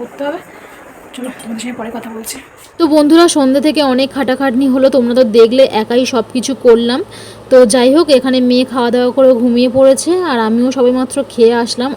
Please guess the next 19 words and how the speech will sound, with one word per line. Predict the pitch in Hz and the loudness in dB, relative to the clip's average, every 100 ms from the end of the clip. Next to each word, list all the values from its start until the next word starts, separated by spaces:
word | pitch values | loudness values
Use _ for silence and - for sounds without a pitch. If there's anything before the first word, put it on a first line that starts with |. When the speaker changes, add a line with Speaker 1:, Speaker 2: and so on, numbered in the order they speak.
| 226 | -6
Speaker 2:
আর | 233 - | -6 -2
শরীর | 226 233 220 | -4 -2 -6
দিচ্ছে | 208 - 247 | -6 -6 -4
না, | 233 | -2
আর | 220 247 | -4 -2
যেন | 240 240 | -4 -4
পাচ্ছি | 208 - 226 | -8 -8 -6
না, | 240 | -4
মানে, | 240 240 | -4 -4
একটু | 240 247 190 | -4 -8 -4
ঘুমালে | 220 226 240 | -4 0 -2
ভালো | 226 214 233 | -2 -4 -4
হয়। | 240 247 - - - - - | -6 -10 -12 -20 -20 -14 -6
সকাল | 220 240 254 | -2 0 0
থেকে | 262 285 | 0 2
শরীর | 262 269 262 | 0 0 -2
খারাপ, | 277 254 254 | -2 -2 -2
আর | 247 | -4
তারপরে | 220 214 233 | -4 -2 0